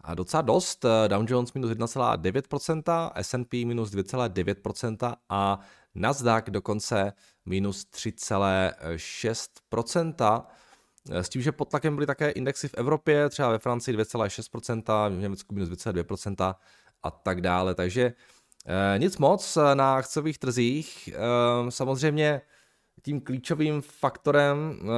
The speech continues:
eh, který způsobil tuhletu korekci, bylo zasedání americké centrální banky, která ve středu sice ponechala sazby podle očekávání bez změny, ale,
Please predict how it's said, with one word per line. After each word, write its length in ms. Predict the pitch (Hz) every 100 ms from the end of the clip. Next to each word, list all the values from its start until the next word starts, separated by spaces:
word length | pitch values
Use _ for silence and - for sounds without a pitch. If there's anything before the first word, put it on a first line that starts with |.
| 113
eh, 40 |
který 220 | - 127
způsobil 640 | 123 - 107 123 117 113
tuhletu 320 | 117 117 113 127
korekci, 540 | - 107 - 123 113
bylo 640 | 110 92 107 107 101 62 78
zasedání 720 | 90 - 117 113 113 110 101 _ _ _ _
americké 420 | - 110 - 123
centrální 440 | - 120 113 120 123
banky, 400 | 98 127 - 131
která 180 | 120 110
ve 100 | 104
středu 420 | - 123 123 120 _ _
sice 300 | 185 175 202
ponechala 500 | - 147 151 156 143
sazby 400 | - 131 139 131
podle 260 | - 120
očekávání 540 | 120 - 131 127 135 127
bez 180 | 110 110
změny, 340 | 113 113 117
ale, 280 | 101 117